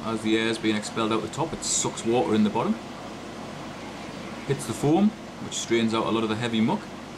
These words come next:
and then the water passes through the media. Where the air's coming out there in the top of the foam, there's actually a T-piece, so it directs the air to two different places, so you get a really good coverage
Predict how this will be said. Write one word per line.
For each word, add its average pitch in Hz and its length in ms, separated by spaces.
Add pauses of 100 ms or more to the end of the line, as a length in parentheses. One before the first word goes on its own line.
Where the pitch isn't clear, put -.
(600)
and 101 120
then 107 180
the 107 60
water 120 440 (280)
passes 110 320
through 143 420 (320)
the 113 80
media. 117 380 (2250)
Where 139 200
the 135 140
air's 160 280
coming 120 240
out 110 160
there 131 160
in 151 80
the 117 60
top 127 200
of 107 140
the 107 40
foam, 156 460
there's 120 140
actually 120 260
a 107 60
T-piece, 202 580 (720)
so 113 180
it 107 100
directs 120 440
the - 100
air 123 280
to 110 140
two 139 180
different 110 300
places, 165 500 (720)
so - 120
you 113 120
get 110 120
a 104 60
really 131 460
good 143 260
coverage 117 540